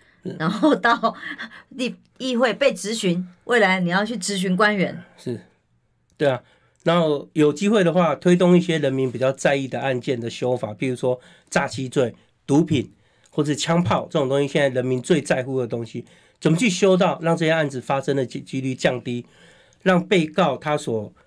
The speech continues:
Speaker 1: 犯罪的成本提高。我想，我将，我将来未来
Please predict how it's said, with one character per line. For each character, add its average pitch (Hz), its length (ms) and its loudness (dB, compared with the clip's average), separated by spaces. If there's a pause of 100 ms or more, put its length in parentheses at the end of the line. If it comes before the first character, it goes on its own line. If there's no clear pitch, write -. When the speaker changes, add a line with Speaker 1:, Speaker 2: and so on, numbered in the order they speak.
(160)
Speaker 1:
犯 180 240 2
罪 170 140 2
的 135 80 0
成 135 240 -2
本 113 120 0
提 107 220 -10
高。 113 220 -4
我 117 120 -4
想， 120 300 -2
我 135 100 -6
将， 135 220 0 (100)
我 117 140 -6
将 139 200 0
来 117 180 -2
未 147 200 -2
来 113 240 -6